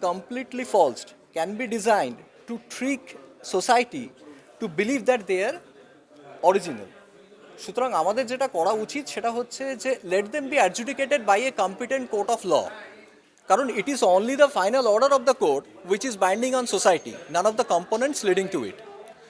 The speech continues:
তো finally আমি যে কথাটা বলতে চাইছি যে আমার ভিন্ডিকেশন এটা, মানে, আমার যে মুক্তি, সেটা এটাকে প্রমাণ করে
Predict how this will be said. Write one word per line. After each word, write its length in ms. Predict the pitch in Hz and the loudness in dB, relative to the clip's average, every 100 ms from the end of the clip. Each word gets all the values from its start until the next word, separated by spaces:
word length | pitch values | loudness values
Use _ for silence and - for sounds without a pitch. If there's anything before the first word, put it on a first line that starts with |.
| - - _ _ - | -20 -20 _ _ -4
তো 100 | 196 - | -4 2
finally 400 | 185 233 311 320 | 2 2 0 0
আমি 160 | 285 269 | 0 0
যে 120 | 262 | -4
কথাটা 240 | 262 285 | -4 -4
বলতে 240 | 240 226 247 | -4 -4 -4
চাইছি 360 | 254 247 269 | -4 -4 -8
যে 260 | 247 233 240 - | -6 -4 -4 -2
আমার 300 | 160 220 240 | 0 0 -2
ভিন্ডিকেশন 760 | 165 196 226 226 214 247 285 - - - _ _ _ - - - | -4 -6 -4 -4 -4 -6 -6 -12 -16 -20 _ _ _ -20 -20 -8
এটা, 420 | 180 220 214 220 - - | -2 4 6 6 0 -16
মানে, 160 | 180 190 | -2 2
আমার 180 | 180 202 | 2 2
যে 80 | 208 | 0
মুক্তি, 540 | 214 - 151 123 160 - - | -2 -4 -8 -8 -10 -12 -16
সেটা 500 | - - 180 214 214 - - | -8 -4 2 4 4 0 -12
এটাকে 600 | 170 208 208 240 240 226 - | -4 -4 -2 -2 -2 -4 -8
প্রমাণ 260 | 175 185 233 | -2 4 4
করে 280 | 226 131 | 4 2